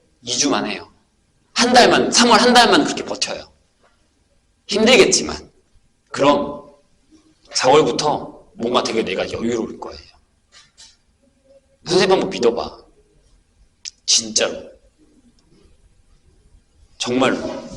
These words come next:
그래서 내가 오늘 주면 다음 시간에 토요일 날 올 때 그냥 대충이라도 짜서 가져오세요.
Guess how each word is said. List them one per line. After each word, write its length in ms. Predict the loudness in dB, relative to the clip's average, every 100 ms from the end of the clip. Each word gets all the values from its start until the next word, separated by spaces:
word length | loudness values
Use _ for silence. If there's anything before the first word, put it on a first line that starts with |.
| -18 -18 -20 -20 _ _
그래서 280 | 2 4 6
내가 220 | 6 8 8
오늘 180 | 6 4
주면 720 | 6 8 8 8 4 -4 -10 -16 -4 4 4 4 0 2
다음 220 | 4 6
시간에 360 | 6 6 6 6
토요일 280 | 6 8
날 120 | 8 6
올 160 | 6
때 400 | 6 6 6 2
그냥 200 | 2 2
대충이라도 580 | 2 2 2 6 6 4
짜서 220 | 4 4 4
가져오세요. 560 | 2 2 2 0 0